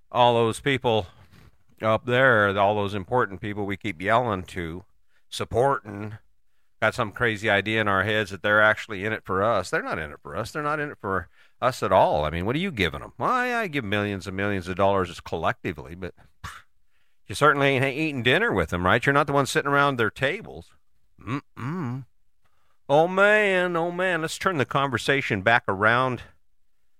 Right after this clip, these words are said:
to you. So, uh, I've kinda given you the wrong impression. I think the world has. I think the world's given us the wrong impression about, about where we are and about where we should be going and how to get there, right?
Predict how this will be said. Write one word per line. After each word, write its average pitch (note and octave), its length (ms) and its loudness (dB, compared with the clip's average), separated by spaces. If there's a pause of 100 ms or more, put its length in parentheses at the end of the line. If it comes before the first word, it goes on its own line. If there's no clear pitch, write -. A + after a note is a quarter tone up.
(340)
to - 100 -10
you. A#2+ 640 0 (1500)
So, F#3+ 420 4
uh, F3 440 2 (380)
I've D#3+ 300 0
kinda A#3 220 2
given E3+ 280 0
you B2 100 2
the G2+ 120 0
wrong F#2 220 4
impression. A2 360 0
I A#2+ 60 6
think C4 160 -4
the G#3+ 80 -2
world G2 320 2
has. A1+ 320 -8 (300)
I D3+ 80 -4
think F#3+ 120 0
the E3 60 0
world's C3+ 300 2
given C3+ 220 -4
us A#2+ 180 -4
the G#2 160 -4
wrong G2 280 2
impression B2 480 -6
about, G2 380 0 (400)
about A2+ 220 2
where A2+ 180 2
we B2+ 140 0
are F2+ 160 4
and A#2 80 -4
about A2+ 180 0
where F#2 160 -2
we G2 140 -6
should B2+ 240 -10
be B2 80 -8
going C#3+ 360 -4
and E2 140 -2
how B2+ 240 2
to B2+ 80 0
get E3 240 -6
there, D#2+ 140 -2
right? G2 240 -6